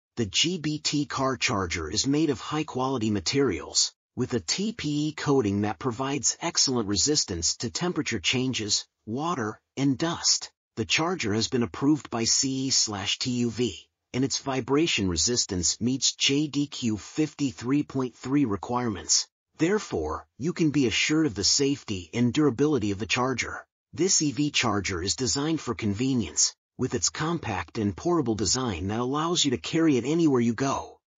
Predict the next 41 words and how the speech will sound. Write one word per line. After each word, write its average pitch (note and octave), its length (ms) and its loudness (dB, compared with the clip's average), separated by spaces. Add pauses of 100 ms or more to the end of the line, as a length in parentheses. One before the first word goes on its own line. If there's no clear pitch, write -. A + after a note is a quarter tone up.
The A#2 100 -2
charger E3+ 480 0
has A#2+ 160 2
a A#2 60 -2
cord D3+ 360 2
length C3 300 -2
of F#2+ 140 -4
two D#3+ 180 2
dash B2 400 0
six - 340 2
M, E2+ 280 -6 (260)
making D#3+ 320 -2
it C#3 80 0
easy D3+ 380 -2
to A2 100 -2
reach B2+ 320 2
your A2+ 140 2
E A#2 100 2
V A#2+ 280 -2
from G#2 260 -2
any C#3 180 2
location. C3 640 0 (320)
The A2+ 80 0
charger E3 540 0
is G2+ 160 0
easy C#3+ 320 -2
to G#2 80 -6
use, G#2 560 0 (180)
with A#2+ 160 -4
simple D#3+ 460 2
instructions G#2+ 800 -2
that A2+ 140 -6
make D3 280 0
it C3+ 60 -2
user-friendly C3+ 880 0
for A#2 160 -2
both C3+ 340 -2
beginners A2 640 0
and C3 140 0
experienced - 840 0 (240)
users. C3 760 0